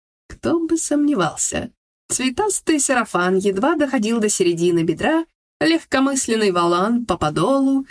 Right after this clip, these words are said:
такие же легкомысленные босоножки, состоявшие из высоких каблуков и пару тесёмок.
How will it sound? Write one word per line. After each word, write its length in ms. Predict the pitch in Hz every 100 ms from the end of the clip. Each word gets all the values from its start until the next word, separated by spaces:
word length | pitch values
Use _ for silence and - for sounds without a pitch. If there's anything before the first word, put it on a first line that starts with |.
| - -
такие 380 | 359 311 320 294
же 100 | 277
легкомысленные 920 | 269 262 233 233 240 - 214 208 196
босоножки, 760 | 185 214 294 339 427 - - 349
состоявшие 920 | - 330 - 294 285 277 - 277 262
из 260 | - 247 214
высоких 560 | 202 - 160 - 208
каблуков 680 | - 240 285 320 415 427 -
и 200 | 262 247
пару 360 | - 226 240 226
тесёмок. 680 | - 170 147 160 170 -